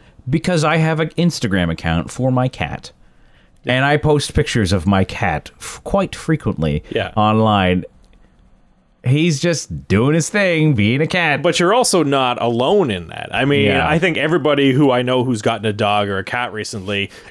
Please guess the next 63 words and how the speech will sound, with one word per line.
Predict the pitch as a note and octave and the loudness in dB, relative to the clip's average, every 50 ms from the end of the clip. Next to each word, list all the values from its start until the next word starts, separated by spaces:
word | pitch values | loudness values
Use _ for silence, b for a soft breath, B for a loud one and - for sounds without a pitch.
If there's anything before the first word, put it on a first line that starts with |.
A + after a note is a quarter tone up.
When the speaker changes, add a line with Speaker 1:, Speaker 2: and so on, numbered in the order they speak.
| B - | B 0
Speaker 2:
immediately | D#3 D#3 D3+ D3+ D#3 E3 F3+ F#3 F#3 F3 D#3 C3+ B2+ B2 | 0 2 2 4 4 4 4 4 2 2 2 2 0 0
the | A#2 A#2+ | 0 0
next | A#2+ B2+ B2+ A#2+ - - | 0 -2 -2 -2 -2 -2
thing | C3+ A#2+ | -2 0
I | A#2+ A2+ A2+ | 0 -2 -2
see | - - - C3 B2 A2+ A2 | -2 -4 -4 -2 0 0 0
on | G#2 G2+ | 0 0
my | G2+ G2 | -2 -2
Instagram | G#2 A2 G#2+ - A2+ G2+ G2+ G2 F#2+ F#2 F#2 F2 | -2 -4 -4 -4 -4 -2 -2 -2 -2 -2 -4 -6
is, | F2 F2+ | -6 -2
"Oh, | A2 E3 A3+ A#3 D#3 A2 | -2 0 2 2 2 0
you | F#2 F#2+ A2 A2+ | 0 -2 -4 -4
should, | - - A2 | -2 -2 0
Speaker 1:
So, | G2 F#2 F#2+ | 2 2 2
yeah, | G#2+ G#2+ | 2 0
Speaker 2:
you | - A#2 A2+ | 0 0 -2
should | G#2 - B2+ A#2+ | 0 0 0 2
Speaker 1:
so-and-so's | B2 A#2 A2+ A#2+ - - D#3+ D#3+ D#3+ E3 D#3+ E3+ E3+ C3+ | 2 2 2 2 2 2 2 2 2 4 4 4 4 2
Speaker 2:
add, | A#2 | 2
Speaker 1:
dog | F#3 F#3+ A3+ F#3 C3 A2+ | 2 4 4 4 4 2
Speaker 2:
you | A#2 A#2+ | 2 2
Speaker 1:
is | A2+ | 2
Speaker 2:
should | - C#3+ | 2 2
add | B2+ A#2 A2 | 2 4 4
Speaker 1:
following | A2 G#2+ G#2 G#2 | 4 4 4 4
you | G#2 G#2 | 4 4
Speaker 2:
Fido | G#2 G2+ G2+ G2+ G#2 | 2 2 2 2 2
Speaker 1:
now, | - - G2+ - - - - | 2 2 2 2 2 2 2
Speaker 2:
on | - | 2
Speaker 1:
yeah. | G#2+ G2+ G2 | 4 2 2
Speaker 2:
your, | F#2+ A2+ A2+ A2+ | 2 2 2 0
your | A2+ G#2 G#2+ A2+ A2 | -2 -2 0 0 0
Instagram." | A2+ G#2+ - - A2+ F#2 G2+ F#2+ F#2 F#2 F2+ | 0 -2 -2 -4 -4 -2 -2 -2 -2 -2 0
So, | A2 B2+ | 0 2
Speaker 1:
My, | C#3 D3 C3+ | 2 4 4
Speaker 2:
oh, | C#3+ | 4
Speaker 1:
my | D#3 D#3 | 2 2
Speaker 2:
great. | - A#2 | 2 2
Speaker 1:
favorite | D#3+ D3+ C#3+ C#3 B2+ | 2 2 2 2 2
part | C#3+ C#3 B2+ | 2 2 2
of | A#2+ A2 | 2 2
that, | A2+ A2 G#2+ G2 - | 4 2 2 0 0
too, | - C3+ A#2+ A#2 G#2+ | 0 2 2 2 4
is, | G2+ G#2 G2+ F2+ F#2+ | 4 2 2 2 0
uh, | - G2 G2 G2+ G2 F#2+ F#2+ F#2 F#2+ - - - - | 0 0 0 2 2 2 2 2 0 -2 -4 -6 -2
as | A#2+ C3+ C#3 A#2 | 0 0 2 0
a | A#2+ | 0
person | - A2 G#2 G#2 - - G2+ F#2+ | 0 2 0 0 2 0 0 0
who | E2+ G#2 G#2 G2 F2+ - | 2 2 2 2 2 0
owns | - G#2 G#2+ A2 G2+ | 0 2 2 4 4
an | G#2 G2+ | 4 4
account | G2 F#2 - G#2+ G2+ F#2+ E2 - - - | 2 2 0 0 0 0 -2 -4 -8 -8
for | - G#2+ G2+ F#2+ F#2 F#2 | -2 0 2 4 4 4
an | F2+ | 4
animal, | F#2 F#2 F2+ E2+ E2+ E2+ E2 D#2+ B B B B B B B - | 4 4 2 2 2 2 0 -2 B B B B B B B -2
uh, | F#2+ F#2+ F#2 F2 - | 0 2 2 2 2
I | F2 G2+ | 0 0
would | G2+ G2 | 0 0
say | - - G#2 G2 - - | -2 -2 -2 -2 -2 0
<laughs> | |
maybe | - B2 A2 F#2+ F#2 F#2 F#2 F#2 | 2 2 2 4 4 4 4 4
ninety-five | F2+ E2+ F2 E2+ D#2+ E2 F2 F#2 F#2 F#2 F2 F2+ F2 - - F2 E2+ E2+ E2+ E2+ - - | 4 4 4 2 2 2 2 4 4 4 4 2 2 0 0 0 2 2 2 0 -2 -2
percent | F#2 F2 - F#2 F2+ F2 F2 E2+ D2+ | -4 -2 0 0 0 2 2 0 -2